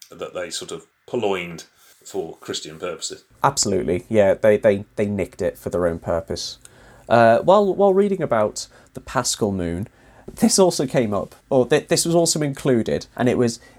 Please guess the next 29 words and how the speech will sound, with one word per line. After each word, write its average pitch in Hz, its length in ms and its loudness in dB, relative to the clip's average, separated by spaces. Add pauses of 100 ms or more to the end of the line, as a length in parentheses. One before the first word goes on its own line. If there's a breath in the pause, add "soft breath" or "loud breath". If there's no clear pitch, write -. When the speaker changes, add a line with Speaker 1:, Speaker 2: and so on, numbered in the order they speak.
Speaker 2:
the 139 240 -2
ancient 196 520 -2
hare 151 420 0
moon 101 420 -4 (160)
and 113 240 -2
egg 151 240 0
moon 104 220 -2
names 95 340 -4 (220)
are 117 220 0
often 123 520 -2
referenced 120 640 0
as 117 180 -2
a 117 60 -4
potential - 600 -4
reason 156 500 -2 (180 loud breath)
for 135 160 0
the 139 140 4
emergence 143 640 0
of 117 180 -6
the 127 100 -2
modern 175 540 -2
Easter 165 340 -2
bunny 151 540 0
laying 120 480 0
Easter 190 420 -2
eggs. - 440 -8 (180)
Speaker 1:
I - 80 -4
didn't 190 220 -8
know 185 220 -2